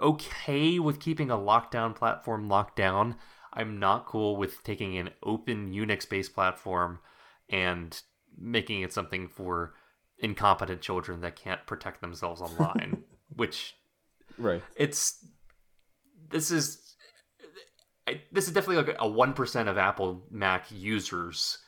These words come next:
Speaker 1: problem. I think most people are not gonna notice that they can't install something not through the App Store, but it's very restrictive, and I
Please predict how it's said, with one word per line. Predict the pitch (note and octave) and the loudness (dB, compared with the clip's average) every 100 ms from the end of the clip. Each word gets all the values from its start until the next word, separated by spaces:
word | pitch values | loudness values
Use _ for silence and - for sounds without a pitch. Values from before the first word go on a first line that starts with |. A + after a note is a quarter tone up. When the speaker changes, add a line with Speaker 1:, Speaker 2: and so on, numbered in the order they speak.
| - | -8
Speaker 1:
problem. | - G2+ F#2+ B1+ D2 A#2 A2+ - _ _ - | 6 8 8 4 -4 -4 -10 -14 _ _ -10
I | |
think | G#2 | 2
most | A2+ A2+ | 6 6
people | A#2 A2 | 6 2
are | G2+ | 4
not | G2+ | 4
gonna | G2 F#2 | 2 -2
notice | F#2+ G2 F2+ | 0 0 -2
that | E2 | -6
they | - | -8
can't | - F#2+ F2+ | -2 -2 -2
install | G2 - F2+ | -6 -2 -2
something | - F2+ F#2+ F#2 F2+ - | -2 -10 -10 -12 -12 -8
not | F2+ - | -8 -8
through | F2+ | -10
the | G2 | -8
App | F#2+ G2 | -8 -8
Store, | - - F#2 | -10 -8 -2
but | A#2+ G#2+ - - - - - - - | 0 0 -2 -20 -16 -14 -14 -18 -8
it's | C3 - - | -4 -4 -4
very | C#3+ F#3+ | -2 0
restrictive, | C3 A#2 A#2+ - D#2+ E2+ | 0 -2 -4 -6 -10 -10
and | F2 F2 - | -10 -12 -8
I | F#2+ | -8